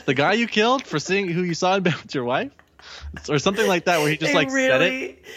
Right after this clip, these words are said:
Speaker 2: they really needed to cover why he was in prison without covering it at all. They needed to, like, really, that is, like, such a movie school thing to do.
Speaker 1: Yeah.
Speaker 2: It's be like, "Okay, we
Speaker 1: And
Speaker 2: need
Speaker 1: that
Speaker 2: to
Speaker 1: was
Speaker 2: know
Speaker 1: that guy's big
Speaker 2: why.
Speaker 1: line.
Speaker 2: We're just gonna put it in one line in the script."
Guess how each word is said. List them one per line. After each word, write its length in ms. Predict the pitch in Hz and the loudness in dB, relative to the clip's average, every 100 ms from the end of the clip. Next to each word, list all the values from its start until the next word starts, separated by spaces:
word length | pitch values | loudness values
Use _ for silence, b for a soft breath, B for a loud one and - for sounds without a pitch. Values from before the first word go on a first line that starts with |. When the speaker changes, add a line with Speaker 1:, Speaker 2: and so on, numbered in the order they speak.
| B | B
Speaker 2:
they 120 | 226 | -6
really 360 | 220 220 226 233 | -4 -4 -4 -4
needed 600 | 220 208 202 202 202 - | -6 -4 -2 0 -2 -8
to 180 | - 185 | -10 -10
cover 420 | - 196 190 208 | -6 -2 -2 0
why 200 | 190 180 | 2 2
he 120 | 185 | 0
was 160 | 170 165 | -4 -6
in 120 | 165 | -8
prison 480 | 170 160 165 175 175 | -6 -6 -2 -2 0
without 300 | 170 151 - | 0 0 -2
covering 340 | 165 147 143 | -4 -6 -6
it 40 | 143 | -4
at 120 | 131 | -2
all. 240 | 123 107 143 | -2 -4 -4
They 140 | 165 165 | -4 -2
needed 340 | 165 165 165 | -2 -2 -4
to, 100 | 175 | -4
like, 180 | 151 143 | -6 -6
really, 680 | 139 143 156 156 156 156 156 B B B | -8 -4 -2 -2 -2 -6 -8 B B B
that 140 | 190 | 0
is, 100 | 220 | 0
like, 140 | 214 202 | -2 -6
such 160 | 202 | -6
a 60 | 196 | -6
movie 440 | 185 180 170 180 | -4 -4 -2 -6
school 760 | 170 - 165 147 147 117 - _ _ _ _ _ _ _ | -8 -6 -4 -2 -2 -6 -8 _ _ _ _ _ _ _
thing 640 | - 185 139 127 147 139 - | -6 -2 -2 -4 -12 -16 -18
to 120 | - | -14
do. 400 | 143 135 87 147 147 _ _ | -8 -8 -8 -10 -14 _ _
Speaker 1:
Yeah. 420 | - 110 98 80 - - | -8 -6 -4 -8 -16 -16
Speaker 2:
It's 140 | 185 | -4
be 80 | 214 | 0
like, 100 | 190 | 0
"Okay, 160 | 170 | -2
we 120 | 165 151 | -4 -4
Speaker 1:
And 80 | |
Speaker 2:
need 80 | 185 | -6
Speaker 1:
that 40 | 202 | -2
Speaker 2:
to 0 | |
Speaker 1:
was 140 | 214 | -2
Speaker 2:
know 60 | 175 | 2
Speaker 1:
that 60 | |
guy's 220 | 156 151 151 151 | 2 2 2 0
big 40 | 151 | -2
Speaker 2:
why. 60 | 151 | -6
Speaker 1:
line. 80 | - _ B B B B | -18 _ B B B B
Speaker 2:
We're 80 | 175 | -8
just 160 | 180 | -8
gonna 120 | 190 | -8
put 140 | 180 180 | -6 -6
it 80 | 135 | -6
in 120 | 139 | -6
one 240 | 139 147 | -4 -4
line 200 | 151 143 | -2 -4
in 100 | 143 | -4
the 60 | 139 | -8
script." 680 | - - 120 - - - | -10 -8 -8 -8 -16 -20